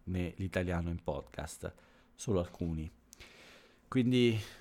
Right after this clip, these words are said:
passiamo direttamente all'aforisma del giorno, la frase celebre dell'italiana o dell'italiano celebre, e oggi ho scelto per voi questa frase.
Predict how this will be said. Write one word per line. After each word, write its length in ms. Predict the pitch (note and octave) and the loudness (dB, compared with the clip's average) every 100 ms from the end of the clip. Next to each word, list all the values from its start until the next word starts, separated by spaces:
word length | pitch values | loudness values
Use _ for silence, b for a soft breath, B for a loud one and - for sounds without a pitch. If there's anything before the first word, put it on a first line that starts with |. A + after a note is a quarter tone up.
| B - | B -4
passiamo 420 | A#2 - C3+ A2+ | 2 8 10 8
direttamente 880 | A2 A2 G#2+ - G2+ G2+ F#2+ - G#2 | 6 2 2 2 2 2 0 -2 0
all'aforisma 1300 | F#2+ F#2 F2+ F2 - - - G#2+ G2 G#2 G2 F2+ F#2+ | 2 0 0 -6 -10 -18 -2 2 2 2 2 2 2
del 160 | A2 C3+ | 2 2
giorno, 520 | D#3 E3+ E3+ F#3 F3 - - _ - - | 4 4 4 0 -4 -10 -20 _ -20 -16
la 460 | - D#2+ - F#2 - _ - - - | -8 -6 -6 -10 -18 _ -20 -20 -6
frase 420 | G2 F#2+ F#2 F2+ | 2 4 4 0
celebre 880 | - A#2 A#2 C3 C3 C#3+ C#3+ D#3 - | 4 6 6 4 2 2 2 -2 -6
dell'italiana 1000 | F2+ F2 E2 D#2 D2+ F#2 G#2 B2 D3 D#3 | -4 -2 -2 -4 -2 0 2 2 0 -2
o 80 | F#2 | -4
dell'italiano 760 | F2 E2+ E2 E2+ F2+ E2+ E2 E2 | -4 -4 -2 -2 0 0 -2 -2
celebre, 680 | - E2+ E2+ G2+ A2+ C#3+ - B B B B B B B - | -2 0 0 0 0 -2 -6 B B B B B B B 0
e 320 | A2+ A2 A2 | 2 6 12
oggi 640 | B2 B2 B2+ D3 F3 E3+ - - _ - | 12 12 6 2 2 -2 -12 -20 _ -10
ho 120 | B2 | -4
scelto 500 | - - F#2+ F2+ B2 | 0 2 0 0 0
per 200 | D3 C#3 | 2 0
voi 380 | E2+ F2 F#2 - - _ _ _ | 0 -2 -2 -8 -16 _ _ _
questa 460 | - A2 F#2+ - F#2 | -4 -2 -2 -2 -4
frase. 640 | - F2 D#2 D#2+ E2 E2+ | -2 -2 -2 -2 -2 -4